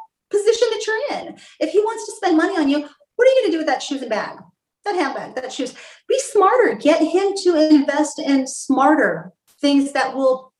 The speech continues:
be beneficial for you. Ladies, if you're married, you know, you guys are in it, you're in it till the end. Do something for yourself. You don't know what the future brings. I mean, luckily for me, I had a m-, backup plan. I've had a backup plan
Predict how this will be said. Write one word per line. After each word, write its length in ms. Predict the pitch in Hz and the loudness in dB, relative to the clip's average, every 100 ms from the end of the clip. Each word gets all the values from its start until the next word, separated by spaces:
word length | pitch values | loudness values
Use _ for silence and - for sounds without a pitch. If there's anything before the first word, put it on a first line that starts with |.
| _ | _
be 120 | 269 | -6
beneficial 560 | 277 269 262 269 262 269 | -4 -4 -4 -8 -8 -8
for 100 | 277 | -6
you. 220 | 294 330 - - - | -4 -4 -6 -16 -6
Ladies, 420 | 277 381 359 254 | -4 0 0 -2
if 160 | 240 - | -4 -2
you're 100 | 294 | 0
married, 640 | 269 311 440 214 - - - _ | 2 0 -2 -8 -10 -16 -20 _
you 180 | 294 311 | 4 6
know, 240 | 311 311 | 6 4
you 160 | 294 311 | 4 2
guys 220 | 359 403 | 2 -2
are 80 | 339 | -4
in 140 | 311 349 | -4 -4
it, 180 | 392 - - _ - | -6 -14 -20 _ -8
you're 160 | 285 | -6
in 160 | 294 302 | -4 -4
it 120 | 440 | -6
till 100 | 403 | -6
the 160 | 320 330 | -6 -6
end. 180 | 311 262 - - _ | -8 -10 -14 -20 _
Do 160 | - 320 | -2 -2
something 480 | 370 330 320 320 311 | -2 -6 -2 -2 0
for 60 | 302 | -2
yourself. 360 | 302 - 359 | -2 -2 -4
You 100 | 370 - | -4 -4
don't 120 | 320 | -4
know 80 | 247 | -4
what 100 | 208 | -6
the 60 | |
future 240 | 196 175 175 | -10 -14 -14
brings. 480 | 180 180 226 294 - _ _ _ _ _ - | -14 -10 -6 -6 -8 _ _ _ _ _ -6
I 60 | 294 | 0
mean, 340 | 294 302 277 - _ _ _ _ _ | 2 0 -4 -14 _ _ _ _ _
luckily 400 | 277 311 - 480 466 | -2 0 0 -4 -6
for 140 | - 285 | -8 -4
me, 220 | 311 294 269 | -2 -4 -6
I 100 | 349 | -8
had 240 | 359 370 | -6 -6
a 120 | 285 - | -6 -6
m-, 160 | 269 - | -8 -8
backup 440 | 196 214 254 220 208 | -6 -2 -2 -4 -12
plan. 160 | 202 220 | -10 -8
I've 140 | 302 | -6
had 120 | 370 208 | -6 -2
a 40 | |
backup 360 | 226 226 - - | 0 0 -2 -6
plan 260 | 220 226 | -6 -6